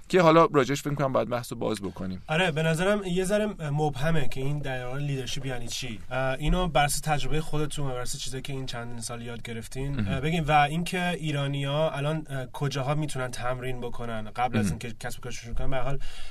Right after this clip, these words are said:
Speaker 2: یه م-، یه مقوله‌ایه که شاید مثلاً کشورهای دیگه توی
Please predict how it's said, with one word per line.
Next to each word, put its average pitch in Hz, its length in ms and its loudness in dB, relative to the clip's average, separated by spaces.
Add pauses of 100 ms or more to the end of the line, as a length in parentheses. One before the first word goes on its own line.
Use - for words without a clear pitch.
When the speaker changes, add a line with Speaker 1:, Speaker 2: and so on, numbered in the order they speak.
(120)
Speaker 2:
یه 143 80 -2
م-، 139 200 -4
یه 135 100 -4
مقوله‌ایه 139 540 0
که 147 140 -4
شاید 143 580 0
مثلاً 135 280 -4
کشورهای 139 420 -2
دیگه 139 280 -4
توی 139 420 -4